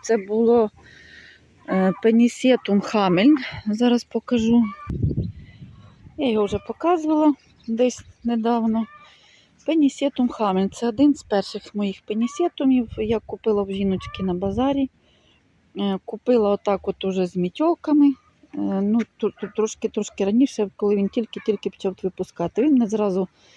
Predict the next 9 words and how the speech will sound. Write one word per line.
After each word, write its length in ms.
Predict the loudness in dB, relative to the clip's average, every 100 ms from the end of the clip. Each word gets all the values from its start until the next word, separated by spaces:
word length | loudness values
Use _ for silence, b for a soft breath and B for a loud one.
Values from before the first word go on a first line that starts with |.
| b b b b _ -8 -2
підсох, 760 | -2 -2 0 0 0 -4 -14 -4
але 320 | 0 2 4
я 320 | 4 2 0 -4 _ _ _ _ -20 -20 -18 -8
його 400 | -4 -2 0 0
поливала, 640 | 0 -2 0 0 2 0 -2
і 120 | -2
він 160 | -2 -2
почав 400 | -4 -6 -2 0
мені 260 | 0 -2